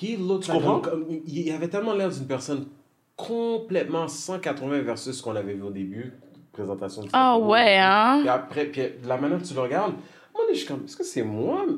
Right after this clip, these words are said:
Speaker 1: ou ce gars-là est comme un two-face ?
Speaker 2: Ben, c'est un
Speaker 1: Complet,
Speaker 2: two-face
Speaker 1: complet.
Speaker 2: qui veut gagner.
Speaker 1: Complet. Non, mais écoute,
Speaker 2: C'est quelqu'un
Speaker 1: non,
Speaker 2: qui veut
Speaker 1: non.
Speaker 2: gagner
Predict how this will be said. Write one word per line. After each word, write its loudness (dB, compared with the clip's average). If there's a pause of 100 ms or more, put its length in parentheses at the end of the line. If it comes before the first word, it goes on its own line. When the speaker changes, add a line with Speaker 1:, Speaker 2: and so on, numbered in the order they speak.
Speaker 1:
ou -14
ce -8
gars-là -4
est -6
comme -8
un -6
two-face ? -6
Speaker 2:
Ben, 4
c'est 0
un 4 (140)
Speaker 1:
Complet, -4
Speaker 2:
two-face 2
Speaker 1:
complet. -6
Speaker 2:
qui -4
veut 4
gagner. 2
Speaker 1:
Complet. -2
Non, 0
mais 2
écoute, 2
Speaker 2:
C'est 2
quelqu'un 4
Speaker 1:
non, 8
Speaker 2:
qui 6
veut 6
Speaker 1:
non. 8
Speaker 2:
gagner 8